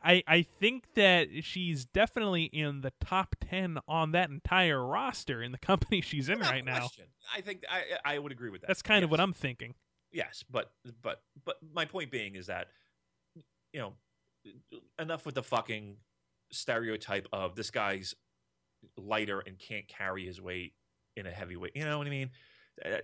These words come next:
Speaker 2: I just hate that. It, it, and, and, and it's desperately, desperately fucking needed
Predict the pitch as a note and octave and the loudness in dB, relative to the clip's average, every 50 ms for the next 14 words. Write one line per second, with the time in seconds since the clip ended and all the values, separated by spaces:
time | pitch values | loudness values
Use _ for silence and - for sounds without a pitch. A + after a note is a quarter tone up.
0 | A#2 A2+ A#2+ A2+ A#2+ - - - G#2 G2 - F#2+ E2 - - _ _ - G#2+ G2 | -2 -4 -4 -6 -8 -8 -6 -6 -6 -8 -8 -12 -14 -16 -16 _ _ -14 -14 -10
1 | - B2+ B2 B2+ - C3 B2+ - C#3 B2+ C3 C3 C3+ C#3+ B2+ B2+ - - D3+ E3+ | -6 -6 -6 -4 -6 -8 -8 -6 -6 -2 0 0 0 0 -2 -4 -4 -2 0 0
2 | E3+ E3+ D3 - - - _ _ _ - C3+ C3 - - - B2+ - C#3 A#2+ - | 0 -2 -4 -8 -16 -20 _ _ _ -10 -10 -8 -8 -12 -12 -8 -6 -6 -6 -6
3 | - - B2+ A#2+ - - G2+ F#2+ E2+ - _ _ _ _ _ - B2 G#2+ - - | -6 -12 -14 -16 -16 -14 -16 -16 -16 -18 _ _ _ _ _ -6 -6 -4 -4 -6
4 | A#2+ - - G#2+ F#2 - - A#2 G2 - - F#2+ F2+ F#2 F#2 F2+ E2+ F2+ - | -10 -8 -10 -10 -10 -8 -8 -10 -10 -8 -10 -14 -12 -10 -10 -10 -12 -14 -16